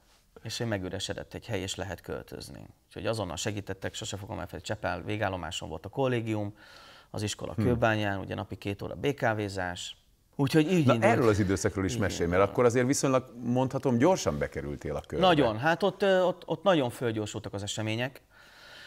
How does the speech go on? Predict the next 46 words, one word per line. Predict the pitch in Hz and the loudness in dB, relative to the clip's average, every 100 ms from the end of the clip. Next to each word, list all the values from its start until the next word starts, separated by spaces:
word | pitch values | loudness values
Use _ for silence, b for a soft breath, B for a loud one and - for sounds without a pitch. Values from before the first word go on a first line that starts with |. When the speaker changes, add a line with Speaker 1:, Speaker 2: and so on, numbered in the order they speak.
| B | B
Speaker 1:
Ott | 131 | -8
ugye | 123 123 | -2 2
belekerültem | 131 127 113 110 113 113 110 | 4 2 2 0 0 0 0
egy | 113 | 2
olyan | 113 104 | 2 4
rezgésbe, | 110 107 113 104 | 2 0 -4 -4
meg | 104 104 | -4 -2
egy | 110 | 0
olyan | 113 104 | 0 0
mozgásba, | 104 101 98 98 104 | -2 -2 -2 -2 -2
amire | 104 101 | -2 -2
mindig | 104 98 92 | -2 -4 -6
is | 87 - | -6 -4
vágytam, | 95 101 101 | -4 -4 -6
és | 101 - | -6 -6
hát | 104 | -6
szerintem | 110 110 113 | -4 -4 -2
nagyon | 120 127 101 | 0 0 -2
sok | - 92 | -6 -8
mindenkinek | 95 87 95 - 95 | -8 -10 -10 -10 -10
ez | 98 98 | -8 -4
vágya. | 90 76 87 104 - _ B B B B B B B B | -4 -4 -4 -6 -8 _ B B B B B B B B
Nem | 104 | -6
csak | 101 104 | -4 -4
dobosnak, | 104 104 104 107 | -4 -4 -4 -4
hanem | 107 104 | -4 -2
zenésznek, | 107 110 98 - 101 | 0 0 0 -6 -8
hogy | 104 104 | -6 -4
ebbe | 104 | -2
az | 107 | 0
egész, | 107 104 101 - - | 0 -2 -6 -6 -10
ebbe | - 107 | -10 -6
az | 104 | -2
egész | 110 104 | -2 -4
bizsergésbe | 104 127 110 98 113 98 107 | -4 -2 0 -2 -2 -4 -2
benne | 107 110 110 | 0 0 2
legyen, | 110 110 | 2 2
hogy | 113 | 0
minden | 123 147 110 | 0 0 0
nap | 98 98 | -2 -4
úgy | 107 | -6
keltem | - 101 104 | -4 -2 -4
fel, | - | -4
hogy | 101 | -4
bármi | 98 104 87 82 | 0 2 0 -4
lehet. | 71 - - - | -10 -12 -18 -20